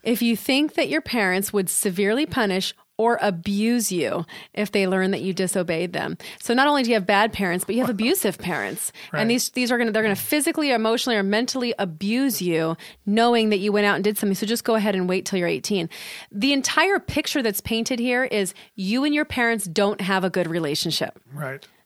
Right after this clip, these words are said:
Speaker 1: The entire picture is, you know, you don't like your parents. You guys don't get along. They're making choices you don't agree with. So let's kinda get back at 'em, like you're saying.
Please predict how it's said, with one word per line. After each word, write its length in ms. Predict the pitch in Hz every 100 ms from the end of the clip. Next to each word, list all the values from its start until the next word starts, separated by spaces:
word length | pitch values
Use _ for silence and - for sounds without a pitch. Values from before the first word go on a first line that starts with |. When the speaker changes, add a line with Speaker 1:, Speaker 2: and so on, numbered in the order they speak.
| -
Speaker 1:
The 120 | 220
entire 720 | 208 196 - 233 247 262 277 -
picture 360 | 226 202 208 165
is, 300 | 175 170 - - - - _ 208
you 120 | 233
know, 160 | 254 294
you 120 | 311
don't 140 | 277
like 180 | 247 220
your 80 | 202
parents. 540 | 185 190 175 175 - - -
You 100 | 208
guys 240 | 247 254
don't 200 | 247 247
get 140 | 240 233
along. 460 | 202 175 170 170 - -
They're 180 | 190 226
making 300 | 254 254 254
choices 380 | - 233 233 202
you 80 | 226
don't 120 | 220
agree 220 | 196 202
with. 200 | 202 196 -
So 160 | - 240
let's 240 | 233 240
kinda 260 | - 240 202
get 200 | 185 190
back 220 | 170 165
at 100 | 147
'em, 100 | 151
like 200 | 151 165
you're 60 | 175 -
saying. 180 | 131